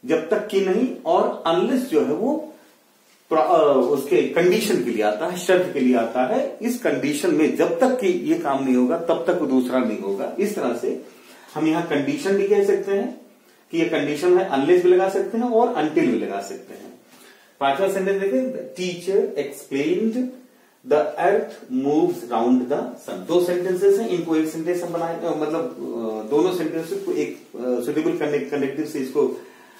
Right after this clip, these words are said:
अ, जोड़ेंगे। कैसे करेंगे? "The teacher, the teacher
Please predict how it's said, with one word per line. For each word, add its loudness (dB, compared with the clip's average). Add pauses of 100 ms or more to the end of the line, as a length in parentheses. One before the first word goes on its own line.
(120)
अ, -2 (200)
जोड़ेंगे। 4 (560)
कैसे 0
करेंगे? -4
"The -8
teacher, -4 (2500)
the -2 (480)
teacher -4